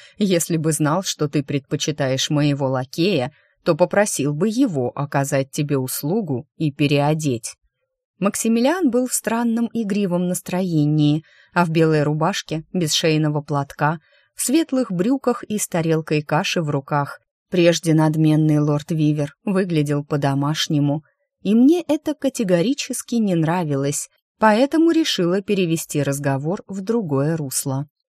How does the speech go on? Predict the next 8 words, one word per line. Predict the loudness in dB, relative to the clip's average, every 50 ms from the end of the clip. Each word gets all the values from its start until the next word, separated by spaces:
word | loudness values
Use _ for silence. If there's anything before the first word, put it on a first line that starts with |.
| _ _ _ _ _ _
«Скажите, | -8 -6 -2 0 0 0 0 0 -2 -2 -2 -6 -6 -8 _ _ _ _ -2
преступление | 0 0 0 0 -4 -4 0 0 2 4 4 4 2 2 0
раскрыли? | 0 -2 -4 -4 -4 -2 -2 -2 -2 -2 -4 -6 -6 _ _ _ _ 0
Наверняка | 2 2 4 4 2 2 2 0 0 0 0 0 0 2
ваши | 2 0 0 0 -2 -4
шпионы-полицейские | -6 -4 0 0 2 4 4 4 2 0 0 0 0 0 0 -2 -2 -2 -2 -2 -2 -2 -6 -4 0 0 0 0 0 -2
уже | -2 -4 -2 0 0 0 0
донесли». | 2 2 2 2 2 0 0 -2 -2 0 0 0 -2